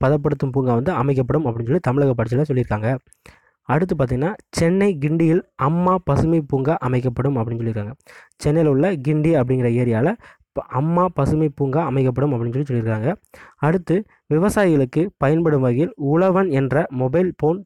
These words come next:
செயலி அறிமுகம் அப்படின்னு சொல்லியிருக்காங்க. அதாவது, விவசாயிகளுக்கு பயன்படுற வகையில உழவன், உழவன் அப்படிங்கிற மொபைல் போன் செயலி வந்து அறிமுகம் அப்படின்னு சொல்லி சொல்லியிருக்காங்க.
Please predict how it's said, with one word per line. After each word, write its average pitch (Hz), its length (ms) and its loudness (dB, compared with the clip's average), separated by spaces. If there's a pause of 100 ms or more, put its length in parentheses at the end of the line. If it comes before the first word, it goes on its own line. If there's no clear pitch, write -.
செயலி 139 240 2
அறிமுகம் 123 500 0
அப்படின்னு 113 240 -6
சொல்லியிருக்காங்க. 110 360 -6
அதாவது, 123 280 -2
விவசாயிகளுக்கு 139 580 0 (440)
பயன்படுற 143 320 2
வகையில 123 280 0
உழவன், 139 640 0 (1200)
உழவன் 156 320 2
அப்படிங்கிற 131 400 0
மொபைல் 147 360 0
போன் 143 140 0
செயலி 123 200 0
வந்து 117 180 -2
அறிமுகம் 127 540 -2
அப்படின்னு 117 140 -4
சொல்லி 127 200 0
சொல்லியிருக்காங்க. 107 360 -6